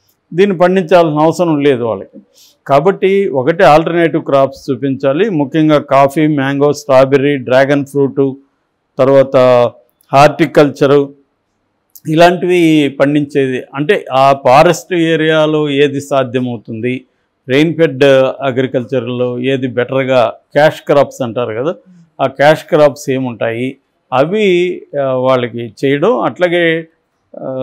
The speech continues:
వాళ్ళకి ట్రైనింగ్ ఇవ్వాలి, ఆ, ఈ పంటల్ని ఎలా పండించాలి, దానికి మార్కెటింగ్ పరిస్థితి ఏంటి, ఇవన్నీ చేయాలి. యాక్చువల్‌గా గతంలో ఈమె ఇప్పుడు టాస్క్ ఫోర్స్ పెడతానంది, కానీ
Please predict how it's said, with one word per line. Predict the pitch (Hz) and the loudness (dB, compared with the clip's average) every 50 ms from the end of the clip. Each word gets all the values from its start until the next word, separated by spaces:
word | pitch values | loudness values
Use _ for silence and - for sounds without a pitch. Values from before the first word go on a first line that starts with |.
| 123 120 123 123 135 | -8 -8 -8 -10 -10
వాళ్ళకి | 135 156 151 151 165 175 175 156 - 170 151 | -6 0 0 2 2 2 0 -2 -2 -2 -2
ట్రైనింగ్ | 147 - 170 180 196 226 226 226 208 | -2 0 2 2 4 4 2 0 0
ఇవ్వాలి, | 175 143 120 110 104 101 95 - - _ - | 0 0 0 0 -2 -4 -8 -14 -16 _ -6
ఆ, | 151 123 123 127 120 104 101 | -4 -2 -2 -2 -4 -4 -6
ఈ | 143 135 131 131 127 127 131 131 127 127 - | -8 -6 -4 -4 -2 -2 -2 -4 -4 -4 -4
పంటల్ని | 147 139 131 147 143 139 139 | -4 -2 0 0 0 0 0
ఎలా | 131 127 135 | 0 0 0
పండించాలి, | 127 123 135 131 131 123 - - 143 143 175 180 | 0 0 -2 -2 -4 -4 -4 -4 -4 -4 -4 -2
దానికి | 143 135 123 123 120 113 113 | -2 -2 -2 -2 -4 -4 -4
మార్కెటింగ్ | 123 135 - - 160 139 107 143 135 131 120 - | -2 -2 -2 0 -2 -2 -2 -4 -6 -6 -6 -6
పరిస్థితి | 131 120 107 - 139 110 - 143 | -6 -8 -6 -8 -12 -12 -10 -10
ఏంటి, | 127 120 117 180 196 - _ _ _ _ _ _ _ _ | -12 -8 -8 -8 -8 -10 _ _ _ _ _ _ _ _
ఇవన్నీ | 151 143 151 151 160 151 127 - 135 | -4 -2 0 0 -2 -2 -4 -4 -4
చేయాలి. | 117 101 104 98 - - _ _ _ 165 | -6 -6 -6 -8 -14 -18 _ _ _ -10
యాక్చువల్‌గా | 123 107 113 120 - - 175 175 175 185 175 | -6 -6 -6 -6 -2 -2 0 0 2 2 2
గతంలో | 151 120 123 120 - 156 156 165 165 | 2 2 0 0 0 0 0 2 2
ఈమె | 156 131 131 143 151 156 | 2 2 0 0 0 0
ఇప్పుడు | 151 143 160 139 | -2 -2 -4 -2
టాస్క్ | - 139 135 147 143 - - _ | 2 2 2 2 2 -2 -2 _
ఫోర్స్ | 175 165 151 - - 151 | 2 2 2 0 -2 -2
పెడతానంది, | 147 139 127 - 147 143 143 143 139 139 139 | -2 -2 -2 -2 -2 -2 -2 -4 -4 -4 -4
కానీ | 139 143 156 180 202 | -4 -4 -4 -6 -8